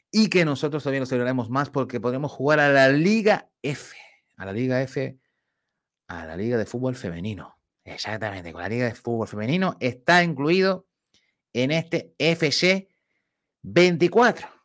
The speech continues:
Así que así, así son las cosas, ¿no? Así se las estamos contando. Así se las estamos contando, efectivamente. Y precisamente E A Sport es patrocinador de la Liga de Fútbol Masculino de España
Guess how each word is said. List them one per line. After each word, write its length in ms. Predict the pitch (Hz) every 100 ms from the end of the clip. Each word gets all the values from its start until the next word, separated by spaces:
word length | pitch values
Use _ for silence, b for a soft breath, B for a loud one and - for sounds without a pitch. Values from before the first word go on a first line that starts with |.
| _ _ _ _ _ _ _
Así 300 | _ - -
que 280 | - 117 110
así, 240 | 104 - -
así 240 | - 101
son 140 | 110 104
las 100 | -
cosas, 320 | 233 - 127
¿no? 60 |
Así 120 | 180 -
se 80 |
las 80 | 107
estamos 220 | - 92
contando. 420 | - - 240 185 - _ _ _ _ _ _ _ _ _ -
Así 180 | - 87
se 80 |
las 80 | 98
estamos 360 | - 92 113 b b b b b b b -
contando, 680 | 131 147 139 139 147 117 107
efectivamente. 800 | 113 107 107 101 98 90 90 b b b _
Y 100 | 127
precisamente 840 | 131 147 180 185 185 170 - - _ -
E 340 | 208 208 170
A 160 | 165 151
Sport 300 | - 185 160
es 220 | 165 -
patrocinador 920 | - 151 143 131 127 123 113 127 180
de 140 | 165 147
la 220 | 120 107
Liga 520 | 107 120 135 143 147
de 100 | 160
Fútbol 320 | 156 180 180 196
Masculino 640 | 135 - 101 143 233 113
de 60 | -
España 500 | - - 160 180